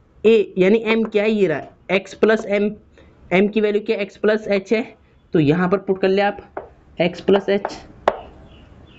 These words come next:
upon में n, n मैंने किसको माना, x को माना, खाली x को, ठीक है, ये x इसके साथ होता है multiply में ऐसे <coughs> x,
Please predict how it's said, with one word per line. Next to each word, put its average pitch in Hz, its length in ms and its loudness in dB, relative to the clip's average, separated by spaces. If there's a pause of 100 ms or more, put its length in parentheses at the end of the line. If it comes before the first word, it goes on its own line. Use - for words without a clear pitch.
(360)
upon 202 420 0
में 220 140 -6
n, 165 180 -4 (420)
n 196 160 4
मैंने 214 200 2
किसको 220 300 0
माना, 208 220 -6 (100)
x 190 160 -6
को 196 120 0
माना, 160 240 0
खाली 170 240 -2
x 156 200 -2
को, 156 80 2
ठीक 175 160 -2
है, 165 80 0 (360)
ये 175 280 2
x - 180 -8
इसके 185 420 0 (440)
साथ 156 300 0
होता 135 180 0
है 139 60 2
multiply 127 420 -2
में 113 100 -10
ऐसे - 240 -14
<coughs> - 1700 -8
x, - 200 -12